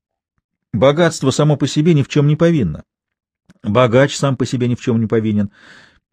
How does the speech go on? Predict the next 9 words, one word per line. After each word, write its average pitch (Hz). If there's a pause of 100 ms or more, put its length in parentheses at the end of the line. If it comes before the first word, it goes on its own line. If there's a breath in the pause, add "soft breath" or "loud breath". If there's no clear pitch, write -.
Но 135 (140)
богатство 131
и 113
богачи 113
в 95
окружении 110
бедности 95
и -
бедняков 107